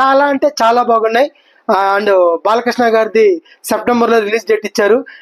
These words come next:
నితిన్ గారిది జూన్ నాలుగో తారీఖు రిలీజ్ డేట్ ఇచ్చారు. ఈ రెండు అనుకున్న డేట్స్లో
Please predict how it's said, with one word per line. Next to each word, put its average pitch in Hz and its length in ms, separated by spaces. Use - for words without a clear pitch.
నితిన్ 247 380
గారిది 220 560
జూన్ 233 220
నాలుగో 226 260
తారీఖు 214 320
రిలీజ్ 196 240
డేట్ 185 200
ఇచ్చారు. 156 340
ఈ 202 120
రెండు 285 560
అనుకున్న 254 380
డేట్స్లో 233 600